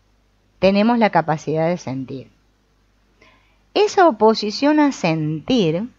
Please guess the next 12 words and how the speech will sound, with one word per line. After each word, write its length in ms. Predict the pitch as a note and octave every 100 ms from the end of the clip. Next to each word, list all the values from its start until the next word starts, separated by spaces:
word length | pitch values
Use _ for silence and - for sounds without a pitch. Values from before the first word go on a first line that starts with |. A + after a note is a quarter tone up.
| _
tiene 280 | G3 B3 C4+
su 100 | G#3+
origen 400 | G3 G3+ A#3 G#3
en 140 | E3+
la 140 | D#3 D#3+
creencia. 800 | D#3 F3 F#3+ F3+ C#3+ - F#2+ A2+ _ _ _ _ _ _ _ _ _ _ _ _
Aquello 600 | F#3+ G#3 G#3 D#4 - E4 -
que 140 | A#3+
sentimos 840 | A#3 G#3 G#3+ - C#4+ D4 D4 C4+
viene 440 | F#3+ G3+ G#3+ A#3 A3+
de 140 | E3
fuera. 580 | - F3+ E3+ D3+ C3+